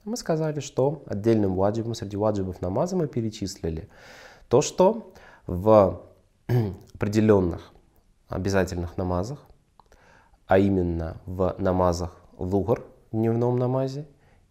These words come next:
и в намазе аср, после обеденном намазе, предписывается для имама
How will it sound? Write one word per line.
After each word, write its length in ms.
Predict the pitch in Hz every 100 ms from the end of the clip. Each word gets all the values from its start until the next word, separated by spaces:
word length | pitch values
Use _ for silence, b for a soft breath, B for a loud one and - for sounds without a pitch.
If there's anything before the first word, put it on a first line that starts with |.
| -
и 240 | 104 104
в 120 | - 98
намазе 400 | 92 90 85 85
аср, 360 | 101 - 190 - _ -
после 260 | 110 104
обеденном 440 | 104 127 139 156 156
намазе, 440 | 156 170 165 185 b b b b b
предписывается 800 | - 104 127 127 151 156 156 165
для 320 | 127 110 110 -
имама 600 | 107 107 104 107 151